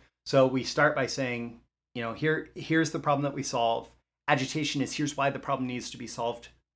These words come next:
quickly." And then we invalidate other solutions.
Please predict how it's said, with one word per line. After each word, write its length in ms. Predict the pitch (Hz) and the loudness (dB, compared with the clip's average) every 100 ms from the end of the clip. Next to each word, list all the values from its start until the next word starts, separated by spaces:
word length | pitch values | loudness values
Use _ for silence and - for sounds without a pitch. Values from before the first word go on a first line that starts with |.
| - | -4
quickly." 560 | 156 147 - 123 131 - _ _ _ _ _ | -2 -2 -6 -10 -12 -18 _ _ _ _ _
And 220 | 156 151 | 6 8
then 380 | 147 147 143 147 - | 10 8 6 2 -2
we 440 | 135 143 135 135 - | 0 4 4 2 2
invalidate 640 | 135 143 165 185 156 147 | 4 6 6 6 2 2
other 340 | 151 165 156 131 | 2 4 4 2
solutions. 1000 | - 123 151 175 - 80 156 - - | -4 -6 -4 -4 -8 -10 -12 -12 -14